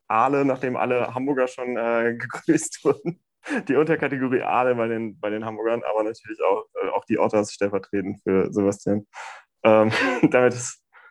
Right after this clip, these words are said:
dann kann, äh, Max gleich noch die, die Seals grüßen und alle sind abgedeckt. Das ist so ein Trauma. Und ansonsten, ja, wer Roundnet in Hamburg zocken möchte,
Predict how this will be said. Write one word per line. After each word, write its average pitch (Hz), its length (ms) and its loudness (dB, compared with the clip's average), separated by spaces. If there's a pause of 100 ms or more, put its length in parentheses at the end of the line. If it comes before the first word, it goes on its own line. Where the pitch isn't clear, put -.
(180)
dann 110 200 4
kann, 110 240 4
äh, 107 160 6
Max 120 220 2
gleich 113 200 4
noch 113 140 0
die, 110 300 4
die 104 180 0
Seals 131 380 2
grüßen 120 340 0
und 101 100 2
alle 107 220 2
sind 104 160 -2
abgedeckt. 98 500 -4
Das - 60 -20
ist - 140 -12
so 98 120 -2
ein 98 80 -4
Trauma. 98 500 2 (520)
Und - 180 2
ansonsten, 113 720 2
ja, 98 360 2
wer 107 520 2
Roundnet 117 420 0
in 107 120 -2
Hamburg 120 280 0
zocken 127 260 -2
möchte, 120 480 0